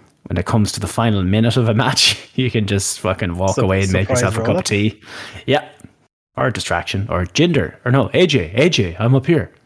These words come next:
Speaker 1: <laughs> The old Jinder promo. <laughs> Uh, so I would, I wouldn't overly argue against entertaining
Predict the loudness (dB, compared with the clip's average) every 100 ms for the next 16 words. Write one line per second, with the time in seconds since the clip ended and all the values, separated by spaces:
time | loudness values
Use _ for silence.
0 | _ _ _ -16 -14 -2 0 0 0 2
1 | 2 2 4 4 2 0 -2 -2 -4 -8
2 | -10 -14 -14 -12 -14 -6 -4 -4 -8 -12
3 | -12 -14 -16 -16 -16 -6 -2 -2 0 -2
4 | -2 0 2 2 4 4 4 2 -4 -10
5 | -18 -20 _ _ -20 _ 2 4 4 4
6 | 4 4 6 6 6 4 4 4 4 4
7 | 4 2 0 0 2 2 4 2 -2